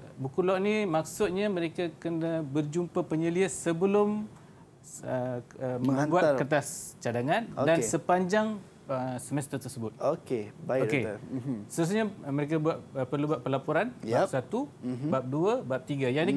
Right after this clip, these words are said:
Speaker 1: kita
Speaker 2: Mhm.
Speaker 1: akan, uh, melihat pada bahagian pelaporan nanti.
Speaker 2: Yap.
Speaker 1: Okey, sebenarnya dia adalah pengintegrasian
Speaker 2: Mhm.
Speaker 1: pelajar yang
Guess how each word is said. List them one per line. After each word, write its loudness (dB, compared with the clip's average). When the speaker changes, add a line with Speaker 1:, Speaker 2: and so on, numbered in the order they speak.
Speaker 1:
kita 0
Speaker 2:
Mhm. -4
Speaker 1:
akan, 0
uh, -4
melihat 2
pada 0
bahagian -2
pelaporan -2
nanti. -6
Speaker 2:
Yap. 0
Speaker 1:
Okey, 0
sebenarnya 2
dia 6
adalah 6
pengintegrasian 2
Speaker 2:
Mhm. -4
Speaker 1:
pelajar 4
yang 2